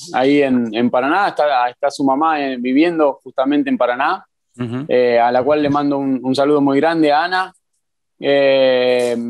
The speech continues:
Speaker 1: la verdad que la pasión nuestra la, la heredamos del viejo, y mi viejo fue el que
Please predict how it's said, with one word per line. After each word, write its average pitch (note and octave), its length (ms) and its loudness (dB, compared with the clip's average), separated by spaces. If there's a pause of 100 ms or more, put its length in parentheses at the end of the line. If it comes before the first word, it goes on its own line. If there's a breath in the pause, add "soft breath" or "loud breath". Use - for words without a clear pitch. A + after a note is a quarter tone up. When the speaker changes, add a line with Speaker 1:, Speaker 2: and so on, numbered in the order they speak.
(580)
Speaker 1:
la C3+ 160 2
verdad E3+ 220 2
que A3+ 100 2
la G3+ 140 0
pasión F#3+ 400 0
nuestra G#3 500 0
la, D3 360 0
la C#3 160 -2
heredamos E3 420 -2
del C#3+ 160 0
viejo, D#3 500 0
y C3 180 0
mi D3 180 6
viejo G#3+ 640 0
fue E3 220 0
el D#3+ 100 -4
que C3+ 680 0